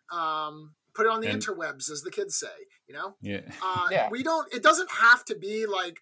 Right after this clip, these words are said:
Speaker 1: official organized play or casual organized play, as I guess the, uh, the, the clashes are kinda considered now.
Speaker 2: Mm-hmm.
Speaker 1: Um, it can just be a, a regular pickup game,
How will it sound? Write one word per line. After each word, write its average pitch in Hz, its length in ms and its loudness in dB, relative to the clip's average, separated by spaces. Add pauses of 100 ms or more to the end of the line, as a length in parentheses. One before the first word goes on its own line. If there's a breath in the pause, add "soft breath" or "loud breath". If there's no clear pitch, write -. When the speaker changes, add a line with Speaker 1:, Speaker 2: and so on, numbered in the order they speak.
Speaker 1:
official 208 580 0
organized 196 560 -2
play 190 260 -4
or 175 140 -2
casual 175 420 -6
organized 202 440 -6
play, 214 160 -6
as 185 140 -6
I 175 60 -8
guess 180 240 -4
the, 156 320 -8
uh, 143 260 -10 (160)
the, - 100 -20
the 151 100 -18
clashes 160 460 -10
are 175 80 -12
kinda 160 200 -12
considered 185 420 -8
now. 196 280 -6
Speaker 2:
Mm-hmm. 101 560 -6
Speaker 1:
Um, 151 260 -6 (340)
it 453 100 0
can 349 120 -2
just 320 180 0
be 302 140 0
a, 277 140 6
a 202 120 2
regular 202 420 2
pickup 214 380 -8
game, 151 420 -12